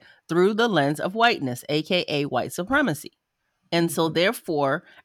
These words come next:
Speaker 1: if it does not apply to you, please do not take this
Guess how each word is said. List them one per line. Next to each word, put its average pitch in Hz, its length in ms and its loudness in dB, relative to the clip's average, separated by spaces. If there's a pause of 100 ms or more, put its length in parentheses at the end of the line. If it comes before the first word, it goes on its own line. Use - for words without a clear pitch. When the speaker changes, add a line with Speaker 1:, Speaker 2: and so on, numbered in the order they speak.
Speaker 1:
if 156 160 -2
it 160 120 -2
does 160 160 2
not 185 220 4
apply 180 360 2
to 165 160 -8
you, 143 220 -4
please 226 300 -8
do 202 140 -8
not 147 240 -4
take - 240 -12
this 113 200 -12